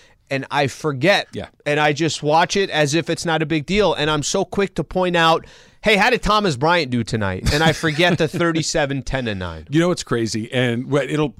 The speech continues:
Speaker 2: the, they haven't changed the rule yet. You still have to be one year out of high school before you can come into the league,
Speaker 1: And
Speaker 2: right?
Speaker 1: I think it will change
Speaker 2: Will
Speaker 1: soon.
Speaker 2: it change in time for Bronny to come in? Probably not, right?
Speaker 1: No, no,
Speaker 2: Okay.
Speaker 1: no, no, no.
Speaker 2: So the, as soon as Bronny is eligible for the N B A, will be
Speaker 1: Yeah.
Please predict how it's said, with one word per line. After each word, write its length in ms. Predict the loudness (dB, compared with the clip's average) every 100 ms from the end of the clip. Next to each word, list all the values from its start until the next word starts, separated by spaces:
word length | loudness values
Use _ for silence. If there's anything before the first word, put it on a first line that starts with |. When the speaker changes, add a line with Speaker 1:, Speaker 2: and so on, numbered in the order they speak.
| -20 -20 -20 -20 -6
Speaker 2:
the, 140 | -4
they 240 | 0 2 2
haven't 160 | 2
changed 220 | 0 2
the 60 | 2
rule 180 | 2 2
yet. 180 | 2 -2
You 80 |
still 220 | -2 2 2
have 160 | 2
to 80 | 0
be 160 | -2 -2
one 340 | 0 0 0
year 180 | -2 -2
out 160 | -2 -2
of 120 | -4
high 140 | -6 -6
school 220 | -4 -4
before 220 | -4 -4
you 60 | -4
can 40 | -4
come 100 | -6
into 80 |
the 60 | -6
league, 180 | -8 -6
Speaker 1:
And 80 | -4
Speaker 2:
right? 100 | -4
Speaker 1:
I 40 |
think 320 | -4 -6 -6
it 80 | -6
will 220 | -6 -4 -4
change 580 | -6 -8 -8 -10 -4 2
Speaker 2:
Will 100 | 2
Speaker 1:
soon. 80 |
Speaker 2:
it 60 | 2
change 280 | 0 0 0
in 120 | -2
time 220 | -2 -2
for 100 | -2
Bronny 320 | -2 -2 -2 -4
to 80 |
come 180 | -2 0
in? 120 | 0 -2
Probably 420 | -4 -4 -4 -4
not, 240 | -4 -6 -8
right? 180 | -4 0
Speaker 1:
No, 220 | 0 -2 -2
no, 80 | -2
Speaker 2:
Okay. 80 | 0
Speaker 1:
no, 100 | -4
no, 100 | -10
no. 60 | -14
Speaker 2:
So 340 | -2 2 2 0 _ -18 -18 -18 -4
the, 220 | -2 0
as 140 | 0 -2
soon 280 | 0 0 0
as 300 | -2 -4 -10 _ -10
Bronny 720 | -2 0 0 0 -4 -6 -10 _ -6
is 160 | -2
eligible 360 | 0 -2 -2 -4
for 100 | -4
the 140 | -4
N 100 | -4
B 160 | -4 -4
A, 100 | -4
will 160 | -6 -4
be 140 | -4
Speaker 1:
Yeah. 160 | -4